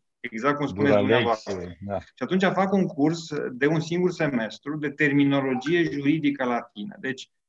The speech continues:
Speaker 1: toată gramatica le-o predau în două ședințe, toată gramatica de care au nevoie. Normal că le dau și niște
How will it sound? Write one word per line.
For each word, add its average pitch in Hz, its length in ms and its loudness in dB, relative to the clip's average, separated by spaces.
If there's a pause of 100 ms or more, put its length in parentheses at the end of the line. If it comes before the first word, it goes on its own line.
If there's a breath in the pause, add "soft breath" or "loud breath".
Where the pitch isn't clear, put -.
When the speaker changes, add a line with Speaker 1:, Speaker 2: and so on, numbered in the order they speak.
(140)
Speaker 1:
toată 180 240 0
gramatica 160 560 2
le-o 139 120 4
predau 139 440 -2
în 127 120 0
două 143 240 4
ședințe, 101 600 -6
toată 175 340 2
gramatica 101 720 -6
de 113 120 -2
care 127 160 0
au 123 100 2
nevoie. 110 460 -4
Normal 180 460 -2
că 160 60 -2
le 143 80 0
dau 147 180 0
și 139 120 -10
niște 123 480 -6